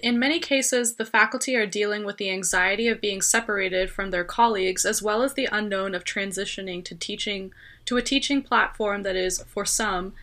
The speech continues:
entirely foreign and new. Beyond that, we have faculty whose spouses are also home and working online. Some of them are dual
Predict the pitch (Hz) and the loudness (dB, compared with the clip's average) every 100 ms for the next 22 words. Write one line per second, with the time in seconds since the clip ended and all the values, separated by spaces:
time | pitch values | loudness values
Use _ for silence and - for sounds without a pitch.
0 | - 208 208 - 233 240 226 - 208 202 | -8 -4 0 4 6 4 0 -2 -4 -2
1 | 190 180 180 190 160 165 170 - - - | -4 -4 -4 -4 -4 -6 -12 -20 -20 -20
2 | - 233 226 254 233 190 170 160 208 202 | -2 4 6 4 2 2 2 0 -2 0
3 | - 247 269 277 254 247 226 220 - 202 | 4 4 4 -2 -2 -2 0 2 4 4
4 | 226 - 196 196 - - - - 202 214 | 4 0 -2 -2 -6 -8 -10 -2 0 2
5 | 277 247 214 185 180 185 180 180 185 175 | 4 2 0 -2 -4 -4 -6 -6 -6 -6
6 | 170 180 180 160 160 - - - - 226 | -4 0 0 0 -6 -16 -20 -14 0 2
7 | 233 233 226 208 180 214 214 214 | 4 2 2 0 -2 -2 -2 -2